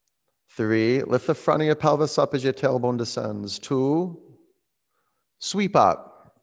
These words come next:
Eagle. Flow. Zachary, put your bottom foot directly on twelve o'clock, straight forward. You see how it's, how it's off a little bit to, yeah.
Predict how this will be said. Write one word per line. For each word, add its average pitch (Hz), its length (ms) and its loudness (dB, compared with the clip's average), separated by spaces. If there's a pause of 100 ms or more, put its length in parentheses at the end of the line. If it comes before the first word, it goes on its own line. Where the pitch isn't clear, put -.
(320)
Eagle. 143 680 2 (1160)
Flow. 110 580 -2 (3250)
Zachary, 139 420 6
put 151 180 2
your 170 120 6
bottom 156 320 6
foot 143 500 4
directly 135 560 6
on 127 100 4
twelve 120 260 4
o'clock, 113 420 2
straight 120 320 0
forward. 101 540 0 (220)
You 139 60 -14
see 156 180 -2
how 165 80 4
it's, 170 120 0
how 160 160 4
it's 151 120 2
off 143 240 4
a 151 40 -2
little 156 240 0
bit 151 240 -2
to, 143 160 -12 (420)
yeah. 110 500 -4